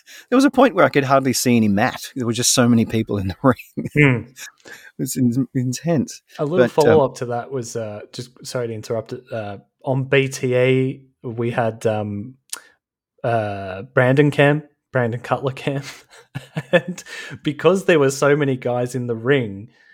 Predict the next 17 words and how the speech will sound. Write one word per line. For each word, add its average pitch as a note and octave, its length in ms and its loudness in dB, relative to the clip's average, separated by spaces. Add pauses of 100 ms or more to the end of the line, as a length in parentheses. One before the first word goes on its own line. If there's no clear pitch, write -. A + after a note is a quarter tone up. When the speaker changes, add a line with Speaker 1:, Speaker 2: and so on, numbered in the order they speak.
(380)
Speaker 2:
there B2+ 160 2
was C3 140 4
a C3+ 60 4
lot C3 240 6
of C3 100 0
sort B2+ 200 2
of A#2+ 220 0
Chris C3 260 -2
Jericho B2+ 460 2
lying A#2+ 320 0
on A#2 120 -4
the A#2+ 100 -2
apron C#3 500 -2 (200)
action C#3 380 6
Speaker 1:
Mm. - 20 4
Speaker 2:
going C#3+ 260 0
on, G3 240 -2